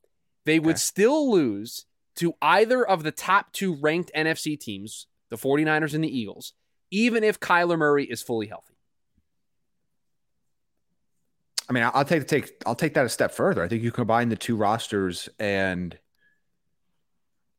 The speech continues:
Speaker 2: oh, Kyler healthy.
Speaker 1: So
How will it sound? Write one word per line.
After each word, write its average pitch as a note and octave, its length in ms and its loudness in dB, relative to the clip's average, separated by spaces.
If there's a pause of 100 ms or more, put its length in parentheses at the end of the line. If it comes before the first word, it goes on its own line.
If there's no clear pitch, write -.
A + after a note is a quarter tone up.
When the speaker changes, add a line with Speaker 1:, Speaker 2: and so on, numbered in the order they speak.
(1040)
Speaker 2:
oh, G2+ 240 -2 (180)
Kyler A#2+ 440 -4
healthy. E2 500 -6 (1900)
Speaker 1:
So A#2 120 -8